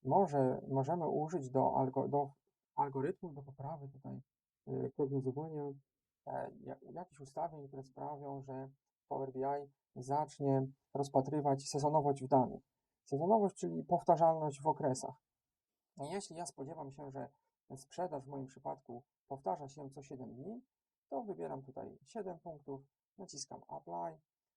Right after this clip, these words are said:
i teraz faktycznie już ten przebieg jest trochę bardziej zgodny z, y, wartościami rzeczywistymi. Mogę tak się bawić, e, na przykład, e, ustawić czternaście dni, e, to będzie miało wpływ, e, na, e,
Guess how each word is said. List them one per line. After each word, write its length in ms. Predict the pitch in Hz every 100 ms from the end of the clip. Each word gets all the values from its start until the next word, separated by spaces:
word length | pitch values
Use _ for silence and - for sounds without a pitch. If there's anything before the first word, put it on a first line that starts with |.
| _
i 120 | 220 190
teraz 400 | - 180 - -
faktycznie 760 | - - 180 - 160 147 143 139 _
już 280 | 127 135 180
ten 160 | - 131
przebieg 400 | - 147 143 139
jest 280 | 151 - -
trochę 240 | 135 127
bardziej 360 | 135 139 131 131
zgodny 440 | 131 151 175 156
z, 200 | 139 -
y, 240 | 131 127 131
wartościami 560 | 131 131 135 - 143 135
rzeczywistymi. 640 | - 127 - - 113 - - _ _ _ _ -
Mogę 240 | 180 165
tak 200 | 143 139
się 200 | - 127
bawić, 460 | 123 156 151 135 - _ _ _ _ -
e, 180 | 123 113
na 100 | 131
przykład, 420 | - - - -
e, 280 | - - -
ustawić 380 | - 135 - -
czternaście 600 | - 151 190 180 - 156
dni, 380 | 147 143 139 139 _ _ _ -
e, 320 | 120 113 120 -
to 120 | 180
będzie 240 | 170 139
miało 280 | 143 151 131
wpływ, 380 | - - 151 139 - _ _ _
e, 200 | - 123
na, 480 | 117 127 143 131 - -
e, 320 | 120 120